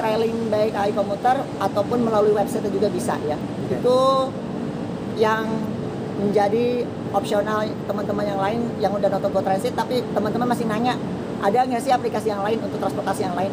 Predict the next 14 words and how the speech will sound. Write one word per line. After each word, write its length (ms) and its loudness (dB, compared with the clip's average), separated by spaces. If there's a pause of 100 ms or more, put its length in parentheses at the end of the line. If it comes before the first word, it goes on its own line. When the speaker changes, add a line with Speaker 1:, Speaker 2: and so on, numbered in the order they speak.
Speaker 1:
Itu 160 -2
sudah 160 0
kita 240 -2
jawab. 240 -2
Speaker 2:
Oke, 640 -6
lanjut. 420 -2 (460)
Speaker 1:
Eh, 380 0 (100)
kemudian, 540 0 (2250)
em, 1200 0 (400)
pengembangan, 480 -2 (1400)
kalau 200 2
untuk 140 0
pengembangan, 540 2
untuk 400 0